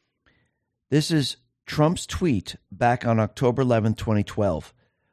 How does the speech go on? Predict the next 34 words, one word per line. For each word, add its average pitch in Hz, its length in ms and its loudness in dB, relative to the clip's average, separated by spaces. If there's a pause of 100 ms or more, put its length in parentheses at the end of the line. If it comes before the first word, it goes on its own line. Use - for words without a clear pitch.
(140)
Why 117 280 0
does 175 160 0
Barack 135 400 2
Obama's 117 520 2
ring 104 260 0
have 98 200 0
an 101 220 -2
Arabic 113 600 -2
inscription? 107 680 -2 (200)
Who 269 200 -2
is 208 360 -6
this 98 200 0
guy? - 360 -4 (640)
Down 151 340 0
below, 170 500 4
it 131 120 -2
says, 120 240 0
"Fourth 151 440 -2
quarter, 139 360 2
Patriots, 92 600 -2 (300)
we 117 120 0
fight - 480 0
together." 104 540 2 (640)
So 127 160 0
I 180 100 6
do 196 140 -4
believe 156 420 -2 (100)
the 110 80 -6
fight 135 320 2
is 160 120 -2
coming. 92 460 0 (400)
They 113 120 -2
just 156 220 -4
brought 147 260 -2